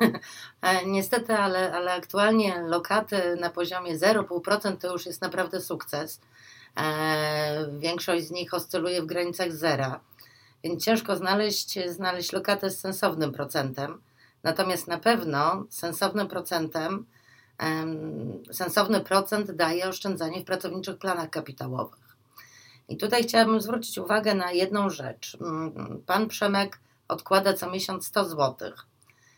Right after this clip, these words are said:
Gdyby oszczędzał w pracowniczych planach kapitałowych i wypłacał nawet pieniądze co miesiąc, co miesiąc zamiast stu złotych mógłby wypłacić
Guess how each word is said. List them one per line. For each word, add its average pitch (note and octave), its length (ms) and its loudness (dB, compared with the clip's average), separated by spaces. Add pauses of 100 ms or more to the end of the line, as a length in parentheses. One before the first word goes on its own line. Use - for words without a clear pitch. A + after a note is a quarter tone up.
(200)
Gdyby E3+ 540 2
oszczędzał A3+ 460 0
w - 60 -10
pracowniczych A3 600 0
planach D#3+ 320 2
kapitałowych C#3+ 960 0 (560)
i G3+ 300 4
wypłacał A#3 520 2
nawet A#3 380 4
pieniądze A3 440 2
co - 160 -4
miesiąc, F3 680 0 (460)
co G3 180 4
miesiąc G3+ 560 2
zamiast F#3 360 0
stu A#3 240 0
złotych F3 680 0
mógłby G3+ 300 0
wypłacić G3 680 -2